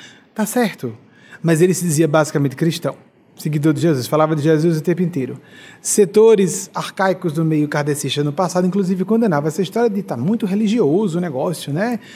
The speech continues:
Tá se falando demais de Jesus, Jesus, Jesus, Jesus, tínhamos que falar de ciência, de espiritismo, como só ciência. Pois é, Kardec era cientista, não era religioso, não era líder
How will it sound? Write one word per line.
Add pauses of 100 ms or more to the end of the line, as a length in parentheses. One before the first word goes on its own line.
(120)
Tá
se
falando
demais
de
Jesus,
Jesus,
Jesus,
Jesus,
tínhamos
que
falar
de
ciência,
de
espiritismo,
como (320)
só
ciência.
Pois
é,
Kardec
era
cientista,
não
era
religioso,
não
era
líder